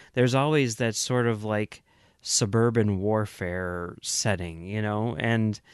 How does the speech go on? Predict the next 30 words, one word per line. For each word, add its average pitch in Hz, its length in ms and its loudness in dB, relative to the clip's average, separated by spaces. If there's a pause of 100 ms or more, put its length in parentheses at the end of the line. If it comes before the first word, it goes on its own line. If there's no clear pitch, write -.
(380)
um, 107 560 0 (280)
I, 110 320 -2
I, 113 40 2 (100)
there, 123 240 0
there's 113 300 -4
something 131 300 -2
about 110 280 0
that 117 180 0
which - 400 -6 (380)
is 139 160 2
very 160 320 4
comical, 131 640 -2 (460)
you 135 120 0
know, 139 340 2
and, 131 600 2
um, 120 600 2 (100)
very 127 400 2
sort 123 240 0
of, 107 80 0
like, 110 160 2
lovingly, 113 880 2
you 117 140 -2
know, 110 480 -2
jabbing 113 540 0
at, 113 180 -2
at, 113 180 -2 (200)
at, 110 200 -2 (300)
at 113 180 -6
this 123 220 -4
thing. 131 400 -2